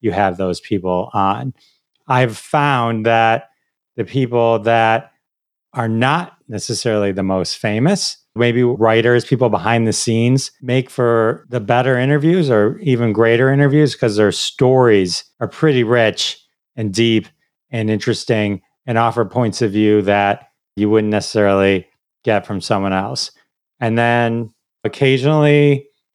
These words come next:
the problem also with having certain folks on, if they've been on other podcasts, how many times are you gonna listen to the same person, regardless of how great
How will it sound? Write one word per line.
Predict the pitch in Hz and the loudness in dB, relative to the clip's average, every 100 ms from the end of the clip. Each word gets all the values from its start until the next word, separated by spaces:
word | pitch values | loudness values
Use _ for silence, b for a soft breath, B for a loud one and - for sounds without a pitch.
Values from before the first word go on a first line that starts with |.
| _ 131 | _ -8
the | 127 | -4
problem | 143 151 165 147 143 | 0 0 0 2 2
also | 135 - 120 | 2 2 2
with | 120 113 - _ _ _ | 2 2 -2 _ _ _
having | - 123 117 113 139 | -4 -2 -2 -4 -8
certain | - 143 113 104 | -8 -4 -4 -2
folks | 123 107 - | -4 -2 -2
on, | 160 127 | 0 0
if | 104 | 0
they've | 117 110 101 - _ 123 | 0 0 -2 -12 _ -2
been | 135 131 | 0 0
on | 120 | 0
other | 117 104 | 0 0
podcasts, | - 175 175 135 107 95 95 - - _ _ _ - | -2 -2 -2 -2 -2 0 -2 -6 -14 _ _ _ -8
how | 120 | -4
many | 127 113 | -2 -2
times | 120 104 | -2 -2
are | |
you | 107 | -2
gonna | 104 | 0
listen | 107 113 | -2 -2
to | 95 | -4
the | |
same | 90 107 90 | -4 -4 0
person, | 104 101 104 92 139 170 | 0 0 -2 -6 -8 -12
regardless | 110 95 104 101 92 - | -8 -2 0 0 -2 -4
of | 92 | -4
how | 98 | -4
great | 87 101 98 123 | -2 0 -2 -4